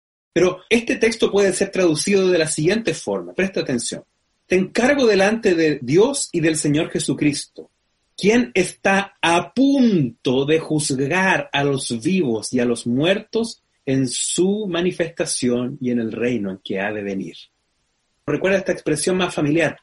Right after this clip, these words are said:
"a punto". Es decir, los hombres están constantemente en la tensión de pasar de este escenario al juicio eterno de Dios,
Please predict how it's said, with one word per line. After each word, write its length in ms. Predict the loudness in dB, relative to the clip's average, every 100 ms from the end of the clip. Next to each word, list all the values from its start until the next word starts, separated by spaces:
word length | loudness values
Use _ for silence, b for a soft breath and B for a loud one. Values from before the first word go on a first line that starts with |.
| -6
"a 120 | -2
punto". 840 | 4 6 6 4 2 -2 -4 -6 _ -6
Es 100 | -2
decir, 420 | 0 2 0 0
los 220 | 0 2 4
hombres 300 | 4 2 0
están 380 | -2 0 0
constantemente 880 | 2 0 2 -2 0 2 2 2 2
en 80 | 4
la 120 | 4
tensión 640 | 4 2 4 2 2 2 4
de 100 | 0
pasar 320 | 0 0 0
de 80 | 0
este 160 | 0 2
escenario 640 | 2 2 4 4 2 0 B B
al 180 | -2 -2
juicio 760 | -2 2 4 4 0 -4 -6 -8
eterno 560 | -4 0 -2 -4 -10 -8
de 120 | -4
Dios, 580 | -2 -4 -8 -12 -12